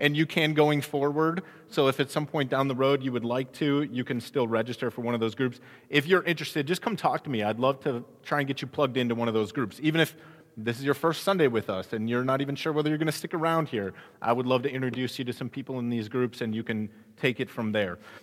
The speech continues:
The other thing that I think was supposed to be in the bulletin but didn't get in there, we're doing a visitor lunch next weekend, right? Ken, where are you?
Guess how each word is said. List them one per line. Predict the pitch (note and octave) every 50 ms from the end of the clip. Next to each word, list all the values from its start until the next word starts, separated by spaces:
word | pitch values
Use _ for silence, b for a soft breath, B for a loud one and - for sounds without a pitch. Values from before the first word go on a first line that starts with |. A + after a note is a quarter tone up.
| B -
The | D#3+
other | E3 F#3 A3
thing | G#3+ - A#3 G3+ F3+
that | E3 D#3 D3 -
I | D#3+
think | D3 - A#3 B3+ -
was | A3+ F3+
supposed | - - - F3+ F#3+ -
to | F#3+
be | F#3 G3
in | F#3+
the | F3+
bulletin | E3 F3+ F3+ F#3+ F#3+ - F#3+ F#3+
but | D#3+ C3 -
didn't | - D3 F3+
get | F3+ - E3+ D3
in | D3+ D#3+
there, | E3 F3 F#3 F3+
we're | - D3+ F3+ G#3+
doing | B3 D4+ D4+ G#3+
a | E3
visitor | C3 C3 E3 E3 D#3+ D3 C#3+
lunch | B2+ B2 B2 A#2+ A#2+ - -
next | C3+ A#2+ - -
weekend, | D3 B2 C#3 B2 A2+
right? | A2+ B2 C#3+ D3
Ken, | - - E3 D#3 D#3
where | D3+ D3+ D3
are | D3 C#3 A#2
you? | G#2+ G2 F#2+